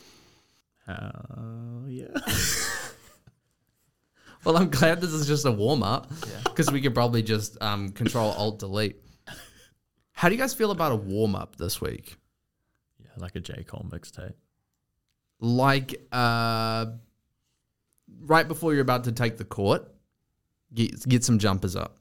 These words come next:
Speaker 2: get warm.
Speaker 3: Get your calves massaged.
Speaker 2: Yeah, use one of those massage guns incorrectly and then get cramp right before the
Speaker 3: No, I'm just like a male friend.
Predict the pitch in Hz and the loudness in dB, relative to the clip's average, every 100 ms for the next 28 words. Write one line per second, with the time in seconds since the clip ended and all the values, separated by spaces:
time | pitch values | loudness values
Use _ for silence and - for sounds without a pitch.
0 | _ _ 110 101 101 98 87 92 - _ | _ _ -10 -10 -8 -8 -8 -10 -16 _
1 | _ - 92 143 117 120 - 104 104 - | _ -18 -12 -8 -8 -8 -4 -4 -4 -10
2 | 107 98 - 92 98 98 107 - _ _ | -16 -12 -12 -10 -8 -8 -10 -16 _ _
3 | _ - - - _ _ _ 110 123 95 | _ -20 -20 -20 _ _ _ 2 2 2
4 | 95 104 117 127 120 117 113 107 101 107 | -2 -2 -2 0 0 0 0 -4 -4 -4
5 | 98 104 101 95 95 95 92 - 113 104 | -4 -4 -6 -8 -6 -6 -8 -2 0 0
6 | 107 95 104 - 98 95 92 - 104 101 | 0 -2 -2 -4 -4 -4 -4 -4 -2 0
7 | 101 98 - - 98 98 98 101 98 - | 0 -2 -4 -2 0 0 -2 -4 -4 -8
8 | - 98 95 98 98 98 98 - 403 359 | -4 -2 -2 -2 -4 -4 -2 -2 -4 -4
9 | 254 - 120 110 98 101 104 - 98 107 | -6 -4 -2 -2 -2 -4 -6 -8 -8 -6